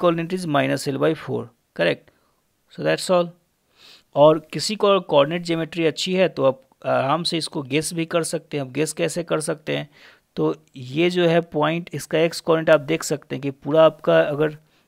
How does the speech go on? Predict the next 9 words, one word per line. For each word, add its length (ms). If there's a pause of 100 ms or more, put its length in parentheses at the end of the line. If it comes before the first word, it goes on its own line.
(1200)
पूरा 260
यहाँ 500
से 200
यहाँ 240
का 120
अगर 160
लेंथ 300
हम 120
लोग 200